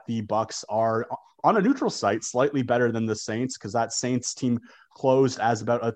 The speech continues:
three and a half point, uh, so far, or not so far, three and a half point in that first game. So yeah, we would tip the needle slightly to the Bucs here.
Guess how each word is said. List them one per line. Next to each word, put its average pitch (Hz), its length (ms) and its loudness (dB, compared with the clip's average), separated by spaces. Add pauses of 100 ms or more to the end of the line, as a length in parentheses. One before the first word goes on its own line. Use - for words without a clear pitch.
three 127 260 -2
and 123 100 2
a - 20 -6
half 110 300 -4 (100)
point, 117 420 -6
uh, 110 240 0
so 110 220 -4
far, 110 380 -4 (260)
or 131 140 4
not 165 180 2
so 139 140 4
far, 107 180 4
three 135 220 -4
and 131 80 0
a 123 40 2
half 120 160 2
point 127 280 -2
in 151 140 4
that 127 260 2
first 101 260 -4
game. 104 220 -4
So 117 240 0 (260)
yeah, 190 140 4
we 156 160 4
would 208 240 -2
tip 220 200 0
the 196 100 0
needle 180 200 2
slightly 165 460 0
to 180 180 -6
the 165 120 -2
Bucs 147 360 2
here. 160 320 0